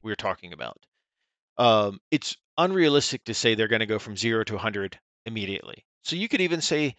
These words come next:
maybe some of these engagements that these organizations are using to de-, to improve their defenses are gonna be low, uh, in, uh, technical,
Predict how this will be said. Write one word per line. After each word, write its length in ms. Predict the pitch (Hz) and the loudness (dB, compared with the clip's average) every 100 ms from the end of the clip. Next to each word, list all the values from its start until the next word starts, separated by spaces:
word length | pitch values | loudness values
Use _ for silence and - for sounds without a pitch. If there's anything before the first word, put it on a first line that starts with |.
| _ 113 | _ 0
maybe 360 | 123 139 185 | 4 6 4
some 220 | 165 180 | -2 -2
of 60 | 165 | -2
these 180 | 151 127 | -2 -2
engagements 540 | 120 135 160 127 113 | 2 2 2 -2 -4
that 60 | 113 | -6
these 200 | 110 123 | -4 -2
organizations 560 | 131 123 117 131 139 | 0 0 -2 -2 -2
are 60 | 113 | -2
using 340 | 117 143 127 | -2 -2 -4
to 100 | 104 | -6
de-, 280 | 101 104 101 - | -4 -2 -2 -4
to 160 | 113 | -4
improve 340 | 104 101 131 147 | -4 -2 -2 0
their 120 | 147 | 0
defenses 520 | 123 147 196 113 104 | 0 -2 -2 -6 -2
are 140 | 107 | -4
gonna 220 | 107 127 117 | 0 -2 -2
be 160 | 123 | -2
low, 500 | 107 113 143 110 101 _ _ _ _ _ _ | 2 6 6 4 -2 _ _ _ _ _ _
uh, 100 | 135 - | -2 2
in, 340 | 143 127 120 117 | 4 4 4 2
uh, 200 | 107 104 | 2 2
technical, 640 | 151 - 123 120 107 95 | -2 -4 -2 0 0 -4